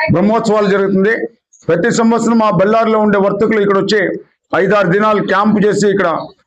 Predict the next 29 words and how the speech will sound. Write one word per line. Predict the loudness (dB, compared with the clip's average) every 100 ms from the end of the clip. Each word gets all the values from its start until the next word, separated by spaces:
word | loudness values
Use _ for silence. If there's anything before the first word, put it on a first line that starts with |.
| -4
ఆగమరీత్యా | 0 0 2 2 0 0 0
జరగవలసిన | 0 0 0 0 -2
కైంకర్యాలు, | 0 0 0 0 0 0 0 -4 -10 -16 -6
అట్లనే | -2 0 0
వచ్చిండే | 0 0 2 2
భక్తాదులకంతా | 2 0 0 2 2 0 0
అన్న | 0 0
సంతర్పణ, | 0 0 -2 -2 -2 -4 -8 -16 -10 -2 0
ఐదు | 2 2
వందల | 0 2 0
సంవత్సరాల | 2 2 2 0 0
నుంచి | 0 2
వంశపారంపరంగా | 2 2 2 0 0 0 0 0 0
జరుపుకొని | 0 0 0 0
పోతున్నారు. | 0 2 2 0 -2 -4 -12 _ -12 -6 -2
ఇక్కడ | 0 0
విశేషం | 0 2 2 2 0
ఏమి | 0 0
అంటే, | 0 0 0 -4 -8 -20 -12 -4
కంటి | 0 0
దోషం | 2 2 0 0
ఏదైనా | 0 0 0
ఉంటే, | 0 0 0 -2 -8 -14 -4
చెవులో | 0 0 0
చీము | 0 0 2
కారేది | 2 0 0
కానీ, | 0 0 -2 -4 -8 _ -4 -2
చర్మం | 2 2 2
వ్యాధి, | 2 0 0